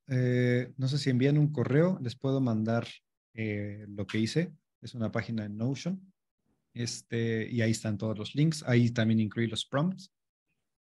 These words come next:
Y algo que yo he hecho es, hago mi colección de prompts, es decir, como, "Este me ayuda cuando quiero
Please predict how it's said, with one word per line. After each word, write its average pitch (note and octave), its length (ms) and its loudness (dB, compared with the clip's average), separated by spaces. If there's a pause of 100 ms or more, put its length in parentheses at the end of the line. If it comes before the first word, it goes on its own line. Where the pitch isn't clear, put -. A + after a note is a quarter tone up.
(180)
Y C3+ 340 8 (120)
algo D3+ 320 8
que B2 240 6
yo B2 480 2
he B2+ 160 0
hecho C#3 200 0
es, - 300 -6 (140)
hago C3+ 200 6
mi B2 100 8
colección B2 420 4
de A#2 80 2
prompts, E3+ 440 -2
es A2+ 120 -4
decir, A2+ 240 0
como, A2 200 -8
"Este C#3+ 240 2
me C3 80 4
ayuda C#3 460 4
cuando G#2+ 220 0
quiero A#2 680 0